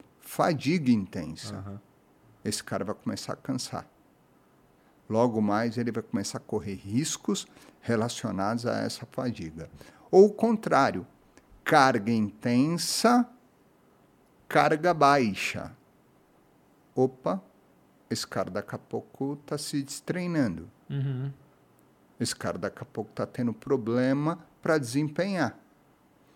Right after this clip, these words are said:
Speaker 1: Ou meio termos. Ué, o cara tava bem,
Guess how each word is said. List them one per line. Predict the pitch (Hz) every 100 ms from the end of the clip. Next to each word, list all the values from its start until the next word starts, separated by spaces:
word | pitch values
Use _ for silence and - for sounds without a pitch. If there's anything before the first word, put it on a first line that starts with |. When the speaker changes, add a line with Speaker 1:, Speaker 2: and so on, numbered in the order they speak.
| - - _ _ _ _ _ _
Speaker 1:
Ou | - 233
meio | 220 240 240
termos. | - 185 147 87 - - - _ _ _ _ _ _ _ _ _ _ _ -
Ué, | - - - _ _ _ _ _
o | 147
cara | - 139 127
tava | 139 135
bem, | 160 175 220